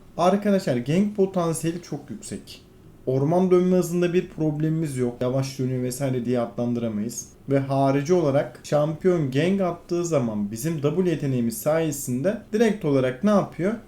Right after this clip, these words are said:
Ya flash alabiliyor ya da arkadaşlar kill'e dönüştürebiliyor bunu. Ondan kaynaklı early game'de de güçlü olduğu için genelde şampiyonla kill falan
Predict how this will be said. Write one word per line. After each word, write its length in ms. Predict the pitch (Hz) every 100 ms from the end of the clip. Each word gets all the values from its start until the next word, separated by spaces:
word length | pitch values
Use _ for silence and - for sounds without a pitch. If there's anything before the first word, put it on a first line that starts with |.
| - -
Ya 100 | 220
flash 340 | 208 208 220
alabiliyor 760 | 196 190 175 175 190 190 - -
ya 160 | 180 175
da 80 |
arkadaşlar 640 | 160 147 147 135 135 165 156
kill'e 400 | - 151 175 190 - -
dönüştürebiliyor 720 | 135 151 147 - 135 110 107 95 101
bunu. 200 | 160 - - - - - -
Ondan 360 | 180 196 196
kaynaklı 480 | 190 170 151 127 131 -
early 240 | 180 190
game'de 300 | 175 175 160
de 60 | 127
güçlü 340 | 135 170 -
olduğu 220 | 175 156 139
için 240 | 139 180
genelde 380 | 180 151 135 160
şampiyonla 600 | - 165 151 139 156 180
kill 220 | - 170
falan 380 | - 151 202